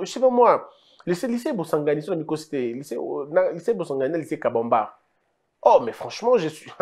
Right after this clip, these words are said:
<laughs> j'ai entendu des jeunes dames parler, mais on a dit, waouh !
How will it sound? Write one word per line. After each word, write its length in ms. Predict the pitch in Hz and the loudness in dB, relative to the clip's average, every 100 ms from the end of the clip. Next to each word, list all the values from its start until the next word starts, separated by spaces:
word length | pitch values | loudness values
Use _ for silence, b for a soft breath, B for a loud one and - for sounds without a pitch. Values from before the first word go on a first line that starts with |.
| 117 - | -4 -6
<laughs> 300 | - - - | -20 -20 -8
j'ai 160 | 120 | -4
entendu 360 | 151 151 147 160 | -2 -4 -6 -6
des 100 | 131 | -6
jeunes 320 | 120 175 165 | 2 4 6
dames 220 | 156 165 | 6 6
parler, 260 | - 143 180 | 6 6 8
mais 100 | 175 | 6
on 40 | |
a 40 | 143 | 4
dit, 80 | 160 | 0
waouh ! 560 | 151 165 262 175 143 | 6 12 12 12 10